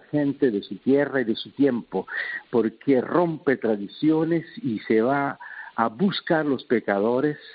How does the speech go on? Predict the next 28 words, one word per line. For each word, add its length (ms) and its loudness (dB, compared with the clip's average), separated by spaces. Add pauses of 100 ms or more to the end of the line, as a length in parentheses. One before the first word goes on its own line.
(120)
a 120 0
lo 240 -2
que 100 0
la 120 0 (100)
gente 640 0
más 240 2 (100)
le, 240 -2
le 200 0
odiaba, 560 2
no 100 -6
le 140 -4
quería, 420 -2 (480)
y, 400 2 (100)
y 60 2
por 220 2
eso 260 0
creo 300 2
que 100 -2
es 140 -6
una 120 2
gran 220 0
enseñanza 500 -2
también 360 0
para 260 -2
nosotros, 640 -4
qué 120 2
significa 640 -2
hoy 380 2